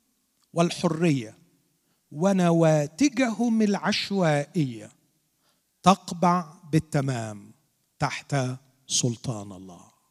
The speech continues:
لا يمكن أن الظروف، هذا ما كتبته، لا يمكن للظروف مهما قست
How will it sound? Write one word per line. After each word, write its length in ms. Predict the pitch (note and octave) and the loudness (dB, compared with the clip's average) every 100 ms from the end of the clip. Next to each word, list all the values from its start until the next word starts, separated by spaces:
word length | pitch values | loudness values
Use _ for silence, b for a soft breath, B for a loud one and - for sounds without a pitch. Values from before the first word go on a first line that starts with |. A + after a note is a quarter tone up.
| _ _ _ _ _ _ _ - | _ _ _ _ _ _ _ 4
لا 200 | D#3+ E3+ | 6 8
يمكن 520 | F3 G#4+ - D4 C#4+ | 10 10 6 0 0
أن 260 | B3+ G#3+ | 2 4
الظروف، 760 | G#3+ F3 F#3+ F#3+ D3+ C3 D3+ - - _ _ _ _ _ | 4 6 10 12 10 8 -2 -10 -18 _ _ _ _ _
هذا 260 | D#3 D3 | -4 -2
ما 180 | D3+ D3 | 0 0
كتبته، 600 | C#3+ D3 - C3 - B2+ - b b | -2 -8 -8 -10 -12 -18 -20 b b
لا 180 | F#3 G#3 | 6 8
يمكن 520 | A3+ F4 G4 B3+ E4 | 10 8 4 2 4
للظروف 760 | D4+ A#3 F#3+ C4 C4+ C#4+ C4+ - | 4 2 4 6 8 8 6 0
مهما 400 | C4 C4 A#3+ B3+ | 2 2 2 -2
قست 840 | B3 - A#3+ - D#3 - _ - | -2 0 0 0 -4 -10 _ -16